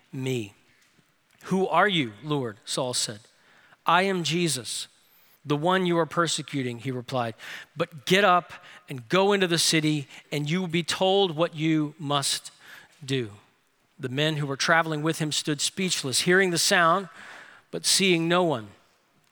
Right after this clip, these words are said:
Saul got up from the ground, and though his eyes were open, he could see nothing. So they took him by the hand and led him into Damascus. He was unable to see for three days and did not eat or drink.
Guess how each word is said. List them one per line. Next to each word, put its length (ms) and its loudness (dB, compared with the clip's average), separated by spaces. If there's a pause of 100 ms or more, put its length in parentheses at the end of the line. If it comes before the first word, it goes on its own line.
(180)
Saul 320 4
got 240 4
up 80 -4
from 140 -4
the 60 0
ground, 380 4
and 100 -4
though 120 2
his 140 0
eyes 260 4
were 180 -6
open, 320 0
he 120 -4
could 120 -6
see 300 0
nothing. 560 -4 (420)
So 140 -10
they 80 -4
took 260 0
him 80 -2
by 140 4
the 80 -2
hand 400 0
and 260 -8
led 160 2
him 180 -2
into 280 -6
Damascus. 680 -2 (360)
He 100 -10
was 240 -4
unable 360 0
to 100 -6
see 280 0
for 200 -6
three 260 -2
days 500 0 (540)
and 160 -12
did 180 -2
not 300 -2 (100)
eat 300 -6 (180)
or 420 -8 (800)
drink. 460 -8